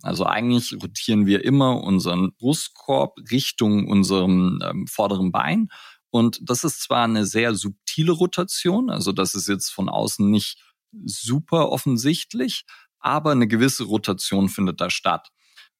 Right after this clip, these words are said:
Und das sieht man schon häufiger, dass gerade, wenn jetzt, sagen wir, jemand,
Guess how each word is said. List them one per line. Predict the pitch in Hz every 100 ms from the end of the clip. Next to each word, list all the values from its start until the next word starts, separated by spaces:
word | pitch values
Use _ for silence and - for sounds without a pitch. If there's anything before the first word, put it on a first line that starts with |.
| _
Und | 120 123 120 - -
das | 135 170 -
sieht | 180 -
man | 131 123
schon | - 165 190
häufiger, | 143 - - 135 127
dass | 98 98 -
gerade, | 98 104 120 104 92 -
wenn | - 98 95
jetzt, | 85 - -
sagen | 98 92 110 101
wir, | 95
jemand, | 98 95 95 -